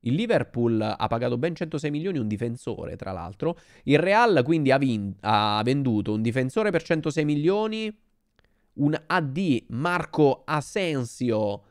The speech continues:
al Manchester City per cinquantaquattro, quindi il Real già centocinquanta milioni li ha fatti.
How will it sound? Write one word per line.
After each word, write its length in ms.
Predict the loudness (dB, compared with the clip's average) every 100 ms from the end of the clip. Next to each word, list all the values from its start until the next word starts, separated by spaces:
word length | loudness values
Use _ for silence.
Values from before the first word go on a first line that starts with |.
| _ _ _ _ _ _ _ _
al 160 | -4 0
Manchester 520 | -2 -2 -4 -2 -4
City 200 | -2 0
per 140 | -2
cinquantaquattro, 680 | -2 0 0 2 0 0 0
quindi 220 | -2 -2
il 60 | 0
Real 360 | 0 0 0 -2
già 200 | -2 0
centocinquanta 760 | -2 0 -2 -2 0 0 0
milioni 320 | -2 -2 0 0
li 80 |
ha 80 | 0
fatti. 520 | 0 -4 -6 -8 -8